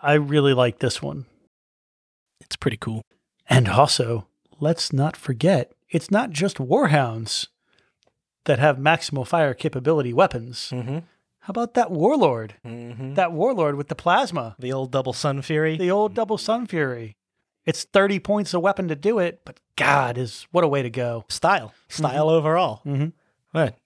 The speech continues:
Speaker 2: Poor Legios don't have style.
Speaker 1: It's true.
Speaker 2: And that's why they lose games.
Speaker 1: So I, I was playing, we played seventeen fifty with Dave.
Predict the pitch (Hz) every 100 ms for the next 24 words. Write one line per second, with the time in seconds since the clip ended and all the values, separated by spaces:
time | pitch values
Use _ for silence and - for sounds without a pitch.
0 | _ 143 - _ _ _ _ _ - 190
1 | 190 165 139 147 131 123 143 127 139 131
2 | - 160 120 113 _ _ - 139 - -
3 | 151 151 - 151 147 143 147 139 175 131
4 | - - 147 139 156 156 - _ _ _
5 | - 190 190 - - 175 165 147 147 -
6 | 165 - 185 175 165 165 - 127 113 135
7 | 123